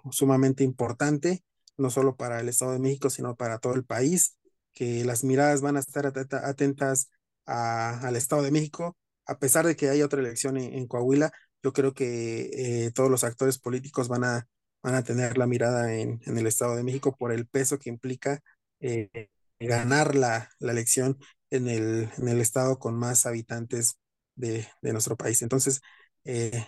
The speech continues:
es un momento histórico, un momento importante, y que,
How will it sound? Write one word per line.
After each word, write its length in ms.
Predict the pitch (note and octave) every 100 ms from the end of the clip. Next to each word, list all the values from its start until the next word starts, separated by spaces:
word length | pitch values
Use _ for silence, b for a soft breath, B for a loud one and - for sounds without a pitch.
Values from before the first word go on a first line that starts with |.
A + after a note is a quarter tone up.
| -
es 220 | C3 B2+
un 560 | C#3 C3+ C3+ B2+ A#2+ - _ _ _ _ _ _ _ -
momento 960 | C3 B2 - A#2+ - C#3 C#3 C3+ C#3 B2+
histórico, 1000 | A#2+ - - - _ - D3 D3 C#3 D3
un 40 |
momento 360 | C#3 C3 C3 C3+
importante, 680 | C#3 B2+ B2+ C#3 D#3 F3+ F#3 b _ _
y 240 | - D#3+ E3+
que, 380 | - D3+ E3